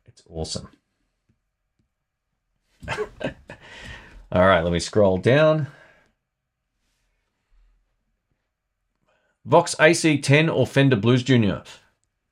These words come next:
Oh, man. Yeah, both those amps are pretty good. The A C ten's probably, like, the best ten watt amp you can buy. It's, in terms of, like, combos,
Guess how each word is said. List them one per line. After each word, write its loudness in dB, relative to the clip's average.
Oh, -4
man. -2
Yeah, 0
both 2
those 4
amps 2
are -6
pretty -2
good. 2
The -4
A 2
C 4
ten's 0
probably, 2
like, 0
the 0
best -2
ten 2
watt 2
amp 0
you -2
can 0
buy. 2
It's, -18
in 2
terms 2
of, 2
like, 2
combos, 0